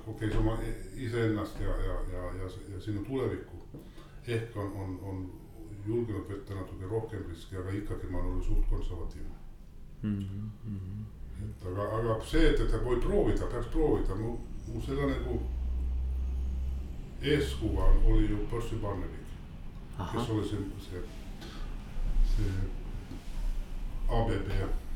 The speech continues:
Speaker 1: ö, moodustaja. Ja, ja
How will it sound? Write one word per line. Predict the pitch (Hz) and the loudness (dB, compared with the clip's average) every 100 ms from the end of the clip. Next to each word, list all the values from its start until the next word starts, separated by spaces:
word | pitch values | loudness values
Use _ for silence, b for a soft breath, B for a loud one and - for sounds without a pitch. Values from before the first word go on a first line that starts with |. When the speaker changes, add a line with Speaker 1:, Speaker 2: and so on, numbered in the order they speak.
| - - - - - - - - | -2 -2 2 2 2 -2 -4 -6
Speaker 1:
ö, | 101 90 87 - - | -6 -2 2 2 2
moodustaja. | 104 98 90 - - - - - - - - - - - - - - - - - - | -2 -4 -4 -8 -8 -8 -4 4 6 6 2 0 -2 -2 -6 -6 -8 -8 -8 -8 -8
Ja, | 92 92 | -6 -6
ja | 90 85 | -6 -8